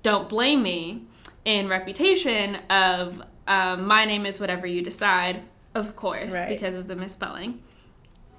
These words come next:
Speaker 1: Then we have the twenty sixteen Met Gala, where we get Bleachella era Taylor with her dress at the Met Gala. But as Macy referenced,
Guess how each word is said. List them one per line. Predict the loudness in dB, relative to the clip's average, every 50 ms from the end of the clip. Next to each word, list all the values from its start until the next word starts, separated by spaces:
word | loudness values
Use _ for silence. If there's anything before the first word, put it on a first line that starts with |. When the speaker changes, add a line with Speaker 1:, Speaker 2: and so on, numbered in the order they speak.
| -20 -4 0
Speaker 1:
Then | 2 2 4 2 0 -2
we | -2 0 0 0
have | 2 4 4 4 4 2
the | -2 -6
twenty | -4 -4 -2 -2 -2 -2
sixteen | -2 -2 -4 -4 -4 -6 -10 -8 -6 -4 -4 -4 -4 -6 -8 -10 -10 -6
Met | -4 0 2 2 2 0 -2 -2 0
Gala, | 2 2 4 2 0 -2 -6 -6 -8 -10 -12 -14 -18 -18 -20 -20 -16 -10
where | -2 2 4 4 6 6 4 4 2
we | 2 0 0 0
get | 0 0 0 0 0 -2
Bleachella | -4 -4 -4 -4 -4 -4 -2 -2 0 0 -2 -2 -4
era | -4 -2 -2 -2 -2 -4 -4 -4 -4 -4 -6 -8 -12 -16 -14
Taylor | -6 -4 -2 -2 -2 -2 -4 -6 -4 -4 -4 -6 -6 -6
with | -6 -6 -6 -6
her | -4 -4 -4 -4
dress | -4 -6 -8 -6 -6 -8
at | -6 -6
the | -6 -4
Met | -4 -4 -6 -6
Gala. | -8 -8 -6 -6 -6 -6 -6 -8 -10 -16 -20 -20 -20 -20 -20 -16 0 4
But | 6 8 8 8 6 2 -2 -6 2 6
as | 8 8 8 8 4 0 -2
Macy | -4 -2 -2 -2 -2 -4 -4 -6 -4
referenced, | -2 -2 -2 -2 -4 -4 -2 0 0 0 0 -2 -6 -8 -12 -16